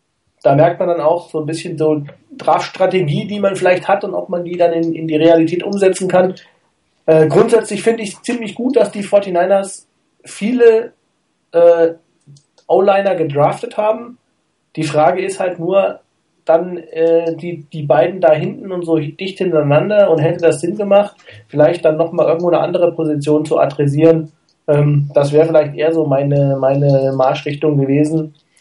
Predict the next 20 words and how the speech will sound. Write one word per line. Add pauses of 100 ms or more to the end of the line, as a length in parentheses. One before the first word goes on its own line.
(300)
Und
man
hätte
nur
einen
an
der
Stelle
genommen
und
vielleicht (320)
geguckt,
dass
man
später
nochmal
dann
einen
O-Liner
nimmt.